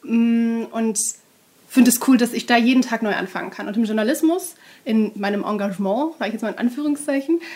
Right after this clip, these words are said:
in meinen verschiedenen Jobs, kann ich das machen. Also ich kann jeden Tag ein neues Thema anfangen und wenn ich Bock hab, kann ich's länger recherchieren, mich in Richtung investigativ be-, bewegen. Aktuell bin ich aber vor allem im Newsjournalismus und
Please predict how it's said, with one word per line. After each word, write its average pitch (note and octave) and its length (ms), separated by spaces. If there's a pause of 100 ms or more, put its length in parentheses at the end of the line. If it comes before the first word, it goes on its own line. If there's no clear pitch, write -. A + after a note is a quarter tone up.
(140)
in A3+ 140
meinen G#3+ 220
verschiedenen A3+ 440
Jobs, B3+ 340
kann D4+ 180
ich E4+ 60
das G3+ 160
machen. B3+ 260
Also F#3 160
ich G#3+ 80
kann A3 180
jeden A#3+ 280
Tag A#3 420
ein A3 80
neues A3+ 300
Thema G#3+ 320
anfangen D4 440 (240)
und A3 120
wenn A3 80
ich G#3 100
Bock D4 180
hab, C4 140
kann A#3 140
ich's G#3 120
länger C4+ 240
recherchieren, A#3+ 480
mich G#3 140
in G#3 160
Richtung G#3 320
investigativ G#3+ 800
be-, A#3 440
bewegen. A#3+ 440 (200)
Aktuell A3+ 360
bin A3+ 80
ich G#3+ 80
aber G#3 120
vor - 120
allem G#3+ 140
im G#3 100
Newsjournalismus A3+ 880 (360)
und G#3+ 320